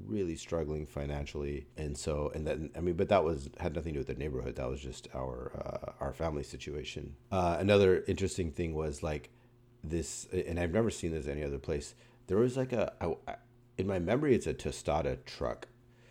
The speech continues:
meaning, like, you know how you can get, like, the corn, like, the fried, co-,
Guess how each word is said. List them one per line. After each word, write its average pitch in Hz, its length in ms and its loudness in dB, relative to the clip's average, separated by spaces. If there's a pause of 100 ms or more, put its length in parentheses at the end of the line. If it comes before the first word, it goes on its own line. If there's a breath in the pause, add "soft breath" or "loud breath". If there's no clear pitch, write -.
(200 loud breath)
meaning, 87 320 2
like, 76 240 -2
you 90 80 0
know 92 80 2
how 90 60 2
you 87 160 2
can 78 220 -6
get, 76 360 -4
like, 67 240 -6
the 71 100 -4
corn, 76 760 -4 (1080)
like, 80 220 -4
the 82 100 -2
fried, 78 520 -2 (360)
co-, - 160 -6